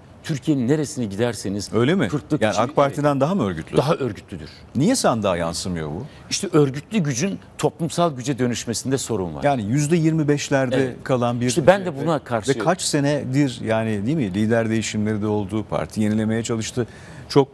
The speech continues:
Speaker 2: iddialı bir takım programlar ortaya kondu. Bir türlü nihai kertede yani sandık başına giden vatandaş "Ben bunu C H P'ye atıyorum." demedi.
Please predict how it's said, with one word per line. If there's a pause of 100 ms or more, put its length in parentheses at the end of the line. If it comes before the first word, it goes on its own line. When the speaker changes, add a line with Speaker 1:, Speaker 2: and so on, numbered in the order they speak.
Speaker 2:
iddialı
bir
takım
programlar
ortaya
kondu. (540)
Bir
türlü
nihai
kertede
yani
sandık
başına
giden
vatandaş
"Ben
bunu
C
H
P'ye
atıyorum."
demedi.